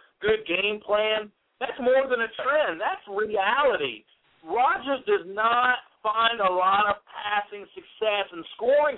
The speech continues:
success against the Chicago Bears. Look, Lovie Smith's been there since the beginning. They were calling for his head, uh, at the beginning of the year. There were,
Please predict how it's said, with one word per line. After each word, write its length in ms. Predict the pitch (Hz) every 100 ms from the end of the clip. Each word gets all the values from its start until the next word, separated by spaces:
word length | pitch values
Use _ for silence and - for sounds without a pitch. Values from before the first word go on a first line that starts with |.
| -
success 560 | - - 165 147 202 - _ _ _ _ _ 220
against 320 | 208 285 -
the 80 | 247
Chicago 480 | 226 226 220 226 233
Bears. 400 | 220 269 254 127 _ _ -
Look, 160 | 240
Lovie 400 | 143 170 254 269 -
Smith's 240 | 240 254 262
been 160 | 226 247
there 320 | 247 240 240 240
since 160 | 233
the 80 | -
beginning. 480 | 202 214 220 220 220
They 80 | 254
were 160 | 247
calling 320 | 185 240 240 220
for 160 | 208
his 160 | 190 170 -
head, 400 | 269 269 180 - _ _ _ _ _ _ 165
uh, 240 | 170 170
at 160 | 180 175
the 80 | 165
beginning 320 | 175 185 180
of 80 | 165
the 80 |
year. 160 | 165 165
There 160 | 170 233
were, 160 | 226